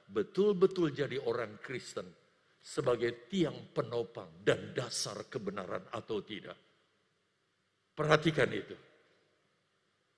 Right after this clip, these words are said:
Berikutnya, ayat yang kedua puluh empat. Dihadapkanlah kepadanya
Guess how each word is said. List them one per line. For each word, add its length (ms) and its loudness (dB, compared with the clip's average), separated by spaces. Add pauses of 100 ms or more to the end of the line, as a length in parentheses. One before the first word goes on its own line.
(920)
Berikutnya, 800 8 (760)
ayat 400 10
yang 200 10
kedua 360 12
puluh 240 0
empat. 240 0 (560)
Dihadapkanlah 1200 0 (560)
kepadanya 720 2